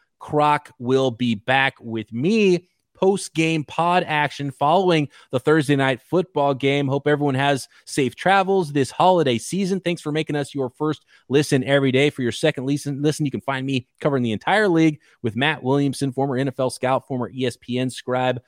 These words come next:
Uh, we are covering everything going on in the N F L daily right here on the Locked On Podcast Network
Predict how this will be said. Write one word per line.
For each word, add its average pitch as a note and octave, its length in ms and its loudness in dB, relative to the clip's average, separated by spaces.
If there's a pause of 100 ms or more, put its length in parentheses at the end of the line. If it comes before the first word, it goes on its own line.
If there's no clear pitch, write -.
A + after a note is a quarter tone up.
(240)
Uh, G#2 180 0
we A#2+ 160 2
are A2+ 100 2
covering A2+ 440 -2
everything C3+ 380 0
going A#2 180 2
on A2+ 120 0
in A2 40 0
the G#2+ 120 0
N A2 60 0
F G#2+ 140 -4
L A2 120 2
daily A#2+ 360 0
right G2 180 0
here G#2+ 120 -4
on F#2+ 80 -2
the F2+ 80 -2
Locked G#2+ 260 -2
On F2+ 160 -4
Podcast G#2+ 520 -2
Network A#2+ 300 -2